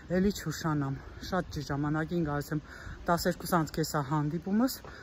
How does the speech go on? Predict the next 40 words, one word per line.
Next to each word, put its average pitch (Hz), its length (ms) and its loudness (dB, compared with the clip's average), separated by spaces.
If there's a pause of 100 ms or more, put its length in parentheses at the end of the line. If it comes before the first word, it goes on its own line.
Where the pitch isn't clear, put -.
(120)
բայց 180 300 0
արդեն 214 300 0
տասներկուսն - 680 0
ա, 302 120 8
ես 294 240 2
այստեղ 156 480 -2
եմ, 151 260 2
շուտով 156 340 -2
կմտնեմ 147 460 0
կլինիկա, 262 600 6 (420)
կսպասեմ, 156 600 0
կարևորը 180 480 2
չուշացա, - 480 -4
թե 151 160 -4
չէ 147 160 -2
վատ 156 240 0
է 139 80 0
ես 139 160 -2
զգում, 160 160 0 (420)
գիտեք, 165 320 0
որ 160 220 -2
ես 180 140 -6
չեմ 160 180 -2
ուշանում, 156 400 -2
չեմ 151 260 -2
ես - 120 -4
սիրում, 156 260 -2
որ 135 160 -2
ուշանում 139 400 -2
են 135 80 2
մարդիկ։ - 400 -4 (460)
Մի - 180 -2
խոսքով, 196 340 -2
սիրելիներս, 170 560 0
արդեն 151 360 -4
հասա, 202 440 -2 (520)
կհանդիպենք 185 600 -6
մի 147 140 -8
քիչ - 180 -10 (200)
ուշ։ 147 200 -4